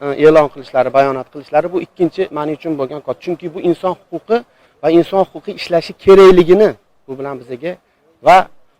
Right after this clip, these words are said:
qolaversa har bitta shu o'ttiz besh million aholimiz bizlarni konstitutsiyaviy qonun, e, haq huquqimiz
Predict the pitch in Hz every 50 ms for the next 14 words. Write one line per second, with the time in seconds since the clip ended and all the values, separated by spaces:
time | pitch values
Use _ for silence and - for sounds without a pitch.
0 | _ - 160 175 180 170 160 - - 156 - 185 190 190 160 156 _ - 151 -
1 | - 170 156 _ _ 165 160 160 175 240 202 - - 170 160 160 156 151 147 -
2 | 151 147 147 175 185 156 139 139 143 151 151 160 - - 156 151 - _ 143 139
3 | _ _ - 131 120 _ _ _ _ _ _ _ _ - 143 139 139 143 135 _
4 | _ _ _ _ - 139 139 139 139 131 131 - - 127 127 123 120 113 113 _
5 | _ _ _ _ _ _ _ _ _ _ _ _ _ _ _ _ _ _ _ _
6 | - - 175 - - - - - 202 190 - - 190 220 254 285 277